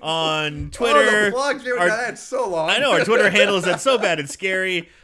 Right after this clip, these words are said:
Speaker 1: Uh, find us on horrible horror podcast dot com, where you can find our merch. And, uh, you know, do we have a
Speaker 2: Which
Speaker 1: link?
Speaker 2: we're getting low on, by the way. We,
Speaker 1: Yeah.
Speaker 2: after the convention, we're very, very low on shirts. I gotta go through inventory 'cause we are running really
Speaker 1: Yeah,
Speaker 2: low
Speaker 1: that's a good point.
Speaker 2: on shirts.
Speaker 1: We
Speaker 2: We
Speaker 1: are,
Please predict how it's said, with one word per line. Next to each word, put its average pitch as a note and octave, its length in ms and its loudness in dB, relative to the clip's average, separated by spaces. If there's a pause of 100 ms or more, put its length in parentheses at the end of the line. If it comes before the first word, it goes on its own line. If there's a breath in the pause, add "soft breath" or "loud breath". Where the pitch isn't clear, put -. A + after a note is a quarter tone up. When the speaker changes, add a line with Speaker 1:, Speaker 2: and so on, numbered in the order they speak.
Speaker 1:
Uh, C3+ 320 -2
find G3 200 -4
us F3+ 120 -4
on D#3+ 80 -4
horrible G3+ 340 0
horror C#3 220 -2
podcast C#3+ 480 -4
dot A#2+ 240 -6
com, F3 260 -6
where C#3+ 80 -8
you A#2 100 -6
can A#2 80 -12
find C3 240 -6
our A2 80 -6
merch. D3+ 460 -6
And, A#2 300 -6
uh, G#2+ 320 -6 (160)
you C3+ 100 -12
know, G#2+ 240 -8
do - 60 -20 (260 soft breath)
we E3+ 80 -4
have A3 80 0
a A#3+ 40 4
Speaker 2:
Which B3+ 80 6
Speaker 1:
link? C#4 100 -4
Speaker 2:
we're C4 100 0
getting C4+ 380 -6
low F#3 240 2
on, D3+ 120 -4
by B2+ 140 -6
the B2 80 -8
way. A2+ 220 -14
We, D#3 140 -6
Speaker 1:
Yeah. F#3+ 100 2
Speaker 2:
after G3 400 0
the G3+ 80 -12
convention, E3 520 -8
we're E3 140 -4
very, E3+ 480 -6
very F3+ 260 -6
low D#3 200 -8
on D3 100 -8
shirts. C#3+ 160 -10
I E3+ 60 -2
gotta G#3+ 160 -10
go F3 100 -4
through D#3+ 140 -10
inventory C3 400 -12
'cause B2 100 -18
we D#3+ 160 -10
are D3 80 -6
running B2+ 400 -10
really C#3+ 400 -8
Speaker 1:
Yeah, G3 240 4
Speaker 2:
low C#3 60 2
Speaker 1:
that's G3+ 160 -4
a A3+ 40 -12
good G#3 140 -12
point. G3+ 280 -8
Speaker 2:
on C3+ 80 -10
shirts. A2+ 360 -12
Speaker 1:
We C#3+ 60 -10
Speaker 2:
We G3 60 -6
Speaker 1:
are, A#3 120 -4